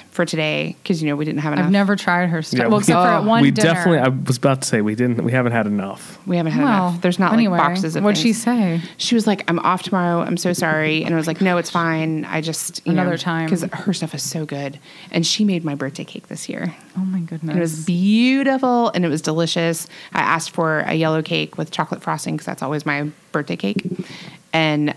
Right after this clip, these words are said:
Speaker 1: um,
Speaker 2: And she's in the truck now, right?
Speaker 3: Have you ever seen the Chappelle
Speaker 1: Yeah, she has a
Speaker 3: show
Speaker 1: little
Speaker 3: with, uh,
Speaker 1: Shasta.
Speaker 2: Yes.
Speaker 3: Yellow Cake?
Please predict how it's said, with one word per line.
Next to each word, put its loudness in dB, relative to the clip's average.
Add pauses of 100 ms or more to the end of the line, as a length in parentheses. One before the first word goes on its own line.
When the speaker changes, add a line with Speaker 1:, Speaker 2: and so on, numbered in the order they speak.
Speaker 1:
um, -2 (920)
Speaker 2:
And 2
she's 2
in 2
the 2
truck -4
now, -4
right? -4
Speaker 3:
Have 0
you 4
ever 6
seen 4
the 4
Chappelle 0
Speaker 1:
Yeah, 4
she 4
has 2
a 2
Speaker 3:
show 4 (140)
Speaker 1:
little 4
Speaker 3:
with, 4
uh, 0
Speaker 1:
Shasta. 0 (100)
Speaker 2:
Yes. -6 (300)
Speaker 3:
Yellow 2
Cake? -4